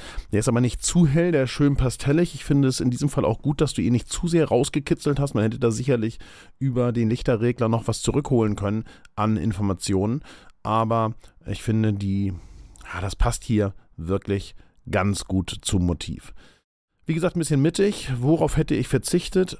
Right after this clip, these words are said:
Auf die rechte Seite oder die linke? Weder noch.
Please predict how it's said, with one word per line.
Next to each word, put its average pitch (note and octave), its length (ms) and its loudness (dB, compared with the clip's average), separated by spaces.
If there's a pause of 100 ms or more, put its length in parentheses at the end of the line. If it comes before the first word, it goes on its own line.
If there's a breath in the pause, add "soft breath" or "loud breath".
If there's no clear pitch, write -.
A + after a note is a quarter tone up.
Auf B2+ 300 2
die B2+ 160 -2
rechte C#3 340 0
Seite C#3 320 2
oder A#2+ 200 0
die A2 100 -2
linke? D#3 460 2 (160 loud breath)
Weder B2 320 2
noch. A#2 320 0